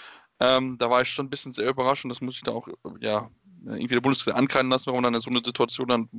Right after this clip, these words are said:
Böhm, der quasi kalt ist, von der Bank kommt. Ähm, aber auch bei ihm finde ich, er ist ein guter Abwehrspieler, aber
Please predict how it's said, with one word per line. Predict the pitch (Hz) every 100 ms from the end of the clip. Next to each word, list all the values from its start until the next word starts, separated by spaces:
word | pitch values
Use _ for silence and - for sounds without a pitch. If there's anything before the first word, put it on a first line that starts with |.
| - _ -
Böhm, | 127 143
der | 127
quasi | 120 120 117
kalt | - 123 143
ist, | 135
von | -
der | 117
Bank | 117 139
kommt. | - 143 151 - - - - _ -
Ähm, | 117 117 -
aber | 113 123 120 113 107 - - 117 - -
auch | - 123
bei | -
ihm | 123 156 151
finde | - 143 139
ich, | 135 - _ - - - _ -
er | 123
ist | 151 -
ein | 160
guter | 180 226 -
Abwehrspieler, | 185 - 202 - - 208 214 233 - - - - _
aber | - 151 165 156